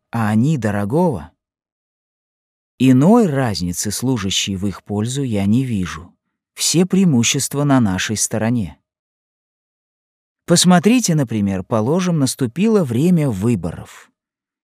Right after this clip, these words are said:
Я стою на подножке моей фуры среди рынка в субботний вечер. Я раскладываю самый разнообразный товар и говорю: Мои свободные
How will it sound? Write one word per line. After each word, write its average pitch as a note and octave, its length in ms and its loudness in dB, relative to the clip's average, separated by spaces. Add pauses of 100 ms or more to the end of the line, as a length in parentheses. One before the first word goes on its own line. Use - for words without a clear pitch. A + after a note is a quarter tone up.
(340)
Я C3 320 2
стою D3 420 -2
на E3+ 120 2
подножке A2+ 600 -2
моей G2 360 -4
фуры G#2 580 -6
среди G#2 420 -6
рынка F2+ 480 -6
в D3 60 -10
субботний B2+ 540 -4
вечер. - 520 -10 (640)
Я D3+ 220 4
раскладываю F3+ 880 2
самый F#3+ 560 2
разнообразный D3 880 -2
товар G#2 480 -4 (120)
и D#3 120 0
говорю: B2 560 -2 (1120)
Мои D3 360 4
свободные G3+ 960 4